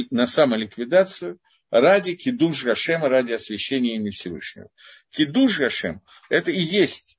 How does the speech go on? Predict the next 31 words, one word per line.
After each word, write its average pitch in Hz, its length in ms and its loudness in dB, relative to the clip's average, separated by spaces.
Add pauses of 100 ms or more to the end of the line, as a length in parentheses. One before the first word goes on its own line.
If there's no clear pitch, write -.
(140)
то 147 120 4
понятие, 135 540 2
когда 95 480 0 (640)
от 202 360 6
имени 131 380 0
Всевышнего, 107 760 -2
имя 139 220 -2
Всевышнего 120 540 -4
всегда, 113 480 2
каждое 101 400 0
из 95 120 -6
имен, 98 280 -2
это 98 200 -4
его 110 160 0
проявление, 117 920 0
которое 98 360 -2
мы 98 140 -2
видим, 90 280 -6 (540)
когда 131 320 2
проявление 143 760 0
к 104 80 -16
душе 170 360 -4
спускается 107 760 0
в - 20 -4
этот - 260 -10
мир 233 240 2 (380)
и 190 240 0 (380)
поднимает 151 720 2
хулин, 139 540 -4 (220)
буднюю 104 460 0
часть, - 420 -6